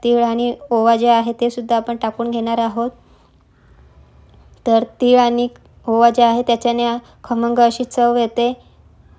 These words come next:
त्यानंतर अद्रक, लसूण आणि मिरची जी बारीक अशी कुटून घेतलेली आहे ते सुद्धा मी पेस्ट यामध्ये टाकलेली आहे. त्यानंतर यामध्ये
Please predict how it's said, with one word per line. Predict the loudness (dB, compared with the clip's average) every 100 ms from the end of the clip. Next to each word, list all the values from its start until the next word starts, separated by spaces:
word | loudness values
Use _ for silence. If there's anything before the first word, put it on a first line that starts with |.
| _ -6
त्यानंतर | -2 0 0 2 2
अद्रक, | 2 0 0 0 0
लसूण | 0 -2 -4
आणि | -2 -4 -4 -6 -10 _ -6
मिरची | -4 -2 -2
जी | -2 -4 -8 _ _ -4
बारीक | 2 2 2 0
अशी | -2 -4 -4 -6 _ -8
कुटून | -4 -2 0
घेतलेली | -2 0 2 4
आहे | 2 2
ते | 0 0
सुद्धा | 0 -2
मी | -2 -2
पेस्ट | -2 -2 -2
यामध्ये | -2 -2 -4
टाकलेली | -2 -2 -2 -2 2
आहे. | 2 2 -2 -4 -6 _ _ _ _
त्यानंतर | -2 0 0 0
यामध्ये | 0 0 0 0 0